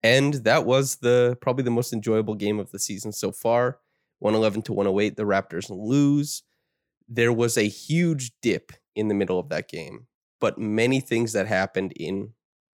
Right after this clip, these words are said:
in the game were just awesome to see, fantastic to watch, and a mass-, most importantly,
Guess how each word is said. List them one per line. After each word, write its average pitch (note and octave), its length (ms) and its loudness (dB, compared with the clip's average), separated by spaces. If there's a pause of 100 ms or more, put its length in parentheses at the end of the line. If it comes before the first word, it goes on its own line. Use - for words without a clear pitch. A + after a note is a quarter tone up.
(120)
in A2+ 140 2
the G#2+ 80 0
game A2 320 2
were G#2+ 120 0
just A2+ 280 -4
awesome G2+ 420 -2
to G2+ 120 -12
see, F#2 340 -6
fantastic G2 720 -6
to - 80 -8
watch, G#2 460 -6 (520)
and G#2+ 320 2
a G#2+ 160 4
mass-, G#2+ 420 2
most C3+ 280 0
importantly, A2+ 520 0